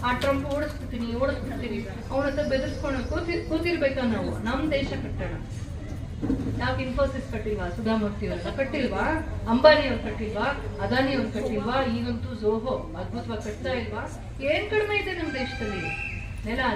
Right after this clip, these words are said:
ಜಲ, ಭೂಮಿ, ಗಗನ, ನೀರು ಎಲ್ಲ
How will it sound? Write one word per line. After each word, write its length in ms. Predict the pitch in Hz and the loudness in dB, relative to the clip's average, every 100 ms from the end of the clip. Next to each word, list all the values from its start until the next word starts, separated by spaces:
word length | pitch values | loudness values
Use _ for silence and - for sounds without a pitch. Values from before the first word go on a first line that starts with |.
| 220 | 0
ಜಲ, 140 | 220 | -2
ಭೂಮಿ, 460 | 240 208 214 247 240 | 0 0 -2 -2 -2
ಗಗನ, 400 | 202 208 226 233 214 202 | -2 -2 -2 -2 -4 -4
ನೀರು 320 | 254 269 240 - - - - - - - | -2 -2 -2 -4 -6 -8 -8 -6 -6 -4
ಎಲ್ಲ 160 | 302 | 0